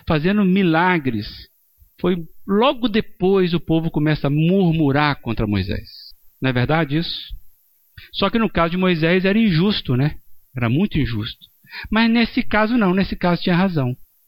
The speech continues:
Neste caso, a denúncia tinha procedência. Ou seja, eu não quero ficar aqui buscando modelos pra nós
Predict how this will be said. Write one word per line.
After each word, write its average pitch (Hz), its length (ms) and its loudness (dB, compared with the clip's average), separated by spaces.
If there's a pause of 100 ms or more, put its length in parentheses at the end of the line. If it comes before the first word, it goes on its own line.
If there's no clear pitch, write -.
(420)
Neste 233 520 2
caso, 202 680 0
a 214 160 2
denúncia 208 920 2 (180)
tinha 202 220 2
procedência. - 1000 -2 (580)
Ou 226 100 0
seja, 170 640 0 (460)
eu 240 140 2
não 294 100 2
quero 233 300 0
ficar 185 260 0
aqui 220 300 2
buscando 214 880 0
modelos 202 1000 2
pra 196 260 0
nós 170 440 2